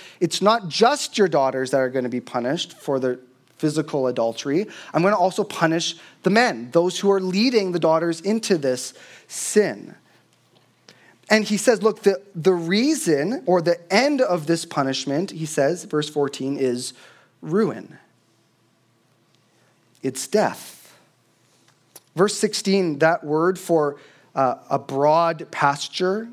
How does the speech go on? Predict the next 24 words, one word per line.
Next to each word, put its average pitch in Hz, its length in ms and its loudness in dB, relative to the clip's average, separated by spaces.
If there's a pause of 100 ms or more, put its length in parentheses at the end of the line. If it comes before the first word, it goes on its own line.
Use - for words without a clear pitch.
(100)
"Can 180 140 0
the 165 80 2
Lord 170 260 2
now 156 180 2
feed 151 320 -2
them 170 140 2
like 160 180 0
a 147 60 -2
lamb 139 380 2
in 139 60 -2
a 127 60 -4
broad 135 480 0
pasture?" 175 540 -2 (360)
That 175 220 4
word, 165 380 0
broad 160 280 2
pasture, 151 600 0
is 147 140 -2 (100)
elsewhere 147 380 2
translated 139 580 -2
in 127 80 -4
the 123 60 -4
Bible, 120 340 0
Sheol. 127 580 -2